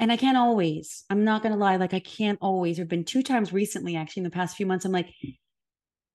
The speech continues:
frustrated with myself, my small self. And I'm like, "I can't get there." And so finally, after thirty minutes, I'm like, "You know what? It's fine. I'm not gonna force <laughs> myself.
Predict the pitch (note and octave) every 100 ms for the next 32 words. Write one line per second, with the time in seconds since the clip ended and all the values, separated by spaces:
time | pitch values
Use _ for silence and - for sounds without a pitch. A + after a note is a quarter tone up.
0 | _ - C4 - A3+ G3 F3+ - F3 E3
1 | - F#3 E3+ D3 - F3 - - G3 G3+
2 | G3+ - E3+ D#3+ F#3 F#3 G3 - G#3 -
3 | A3+ A3 F3+ E3+ C#4+ - G3 F3 F3+ F3
4 | G#3 F#3+ B3+ C#4+ D#4 C#4+ B3+ A#3+ A3 A3+
5 | A3 A#3+ A3+ - B3 C4+ D#4 D#4+ A3+ A3+
6 | A#3+ G#3 A3 C#4 D4 - - G#3 E4 -
7 | - E4+ C#4 G3 G3+ E3+ F#3 G4+ G4+